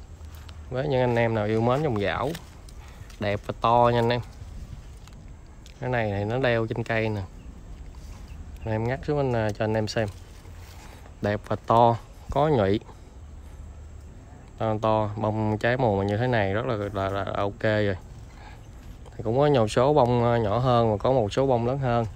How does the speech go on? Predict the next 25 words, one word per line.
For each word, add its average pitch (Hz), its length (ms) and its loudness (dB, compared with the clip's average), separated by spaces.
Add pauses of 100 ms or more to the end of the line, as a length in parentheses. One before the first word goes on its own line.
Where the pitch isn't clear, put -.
(840)
Đó 120 160 2
là 131 100 2
cái 135 200 4
ưu 131 140 6
điểm 110 160 4
thứ 143 100 4
hai 117 300 2
là 107 80 2
bông, 113 360 0
ờ, 110 200 -2
khá 139 160 -4
đẹp. 101 200 -2 (600)
Cái 151 80 0
ưu 143 80 6
điểm 110 240 4
thứ 147 80 4
ba 120 280 10
của 117 100 8
nó 135 200 8
rất 147 140 6
là 127 80 8
nhanh 107 200 6
ăn 110 160 6
anh 107 120 4
em. 107 160 2